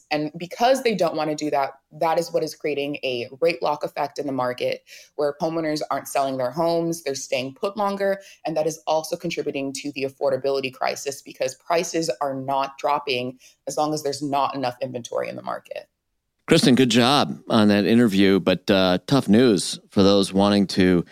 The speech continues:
Speaker 2: buy a home. Frankly, tough news for those people out there who may have an adjustable rate mortgage and now are paying record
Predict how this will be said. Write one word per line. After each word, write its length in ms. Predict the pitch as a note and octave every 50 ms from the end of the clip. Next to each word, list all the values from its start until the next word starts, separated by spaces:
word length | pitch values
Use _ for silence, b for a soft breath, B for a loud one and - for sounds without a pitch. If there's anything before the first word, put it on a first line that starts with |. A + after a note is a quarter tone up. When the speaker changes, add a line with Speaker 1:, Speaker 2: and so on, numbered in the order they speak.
| b b - -
Speaker 2:
buy 160 | A#2 A#2+ G#2
a 20 |
home. 180 | G2+ A#2+ A#2 F2+
Frankly, 320 | - - C3+ C#3+ - F2+
tough 320 | - - - C#3 C3 - -
news 300 | G2+ A2 A2+ A2+ G#2+ -
for 180 | - - F2
those 460 | F2 G2+ A2 A#2+ A#2 G#2 F2+ - - - _ _ _ _ _ _ -
people 280 | C#3+ D3+ - B2+ G#2 G2
out 160 | F#2 F2+ -
there 180 | F#2+ F2+ F2+
who 100 | F#2 G2+
may 180 | G2 G#2 G#2+ G2
have 220 | G2+ G#2 G2 F#2+
an 80 | F#2+ F2
adjustable 520 | D#2+ D#2+ - F#2 G2 G#2+ - - A2 A2
rate 220 | G2+ G#2 G2+ F#2+ F2
mortgage 360 | F#2+ G2 G#2+ A#2+ B2+ A2 G2
and 80 | G2 F2+
now 120 | F#2 G2+
are 120 | F#2+ F2
paying 500 | - - G#2+ G#2+ G#2+ G#2 G2+ F#2+ F#2 F2 - _ _ _ -
record 600 | E2+ F#2 A2 B2 C3 - B2 A2+ G2 F2 E2+ E2